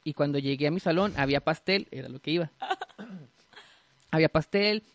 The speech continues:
comidita, globos y unas letras que decían "Feliz cumpleaños".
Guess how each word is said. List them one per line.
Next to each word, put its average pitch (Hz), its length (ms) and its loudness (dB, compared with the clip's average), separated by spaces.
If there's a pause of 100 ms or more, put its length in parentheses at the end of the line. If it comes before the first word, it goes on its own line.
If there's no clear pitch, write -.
(340)
comidita, 180 640 -2
globos 208 520 0
y 151 140 -6
unas 160 240 -4
letras 175 260 -6
que - 100 -8
decían 180 380 -4
"Feliz 131 220 -6
cumpleaños". 135 460 -8